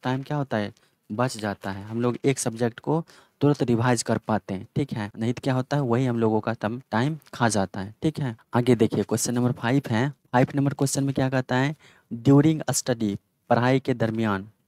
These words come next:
ठीक है, study time means पढ़ने के समय में, "We should avoid talking to our friends", हमें अपने मित्रों से बात करना नहीं करना चाहिए, ठीक है ना, हमें अपने मित्रों से बात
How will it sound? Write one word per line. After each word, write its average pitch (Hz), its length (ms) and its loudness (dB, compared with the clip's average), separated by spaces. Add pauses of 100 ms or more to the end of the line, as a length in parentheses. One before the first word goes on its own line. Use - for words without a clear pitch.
(140)
ठीक 147 180 0
है, 104 220 0 (540)
study 131 360 2
time 127 200 2
means 156 200 -2
पढ़ने 131 340 0
के 139 100 -4
समय 107 320 -2
में, 143 240 -2 (200)
"We 135 260 4
should 156 320 0 (100)
avoid 139 460 2 (220)
talking 160 540 2 (220)
to 139 100 2 (100)
our 131 240 2
friends", 120 600 -2
हमें 123 280 -2
अपने 131 240 -2
मित्रों 127 380 0
से 143 160 -6
बात 123 300 -2
करना 131 380 -4 (180)
नहीं 135 220 2
करना 113 340 0
चाहिए, 95 320 -6
ठीक - 240 -4
है 151 80 0
ना, 117 180 -4
हमें 117 220 -2
अपने 120 180 -4
मित्रों 123 300 -2
से 131 140 -4
बात 120 160 -2